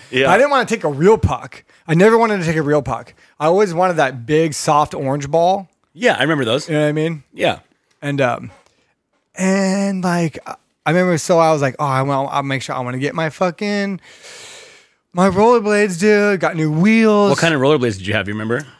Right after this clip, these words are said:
Speaker 2: Um,
Speaker 1: They were, like, Rollerblade, the brand.
Speaker 2: Like, I don't know.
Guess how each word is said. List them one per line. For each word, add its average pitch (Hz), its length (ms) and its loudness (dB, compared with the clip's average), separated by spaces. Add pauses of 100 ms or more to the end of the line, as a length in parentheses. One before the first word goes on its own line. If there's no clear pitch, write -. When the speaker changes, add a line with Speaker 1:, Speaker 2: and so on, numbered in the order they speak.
Speaker 2:
Um, 143 520 2
Speaker 1:
They 147 60 4
were, 170 60 4
like, 156 140 2
Rollerblade, 123 600 -2
the 107 100 -8
brand. 107 440 -6 (720)
Speaker 2:
Like, 113 320 -14 (160)
I 139 80 -8
don't 127 100 -6
know. 110 220 -8